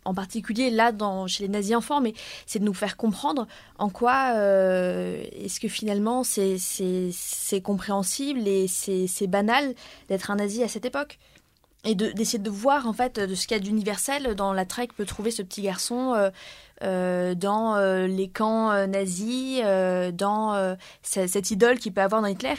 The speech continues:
Et si Hitler faisait vraiment peur, ça voudrait dire que ce petit garçon aurait vraiment conscience de la dimension terrible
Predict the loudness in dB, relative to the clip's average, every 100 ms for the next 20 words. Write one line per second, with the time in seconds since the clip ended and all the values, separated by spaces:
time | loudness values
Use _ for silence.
0 | -2 -2 0 0 -2 -4 -2 -2 -2 -4
1 | -4 -2 -2 0 -2 -2 -4 -4 -2 -2
2 | -6 -8 -10 -6 -6 -4 -6 -6 -14 -14
3 | -6 -4 -2 0 -2 -2 -2 0 0 -2
4 | -8 -4 0 0 0 -2 -2 -4 -4 -4
5 | -2 -2 -2 -6